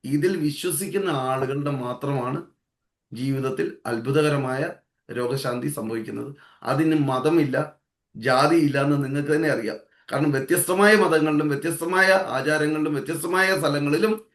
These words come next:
ഈ സംഭവം നടക്കുന്നുണ്ട്. അത്ഭുത രോഗശാന്തി. ഈ അത്ഭുത രോഗശാന്തി നടക്കുന്നത്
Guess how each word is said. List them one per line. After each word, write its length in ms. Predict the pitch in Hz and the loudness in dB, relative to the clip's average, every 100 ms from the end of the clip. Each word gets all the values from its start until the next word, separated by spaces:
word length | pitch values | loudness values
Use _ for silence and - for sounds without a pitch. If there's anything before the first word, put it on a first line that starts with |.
| _ | _
ഈ 120 | - 165 | 0 0
സംഭവം 460 | - 139 143 147 | 0 -2 0 0
നടക്കുന്നുണ്ട്. 520 | 135 120 120 120 107 110 - _ _ _ - | 0 -4 -8 -10 -10 -12 -16 _ _ _ 0
അത്ഭുത 520 | 135 139 147 160 135 | 0 2 2 2 2
രോഗശാന്തി. 580 | 123 123 - 101 - - _ _ _ _ | 0 -4 -4 -8 -10 -18 _ _ _ _
ഈ 80 | 139 | 2
അത്ഭുത 400 | 147 139 160 214 | 4 4 4 6
രോഗശാന്തി 440 | 160 143 151 160 165 | 4 2 0 0 -2
നടക്കുന്നത് 640 | 139 127 123 147 208 208 | -2 -6 -6 -4 -4 -8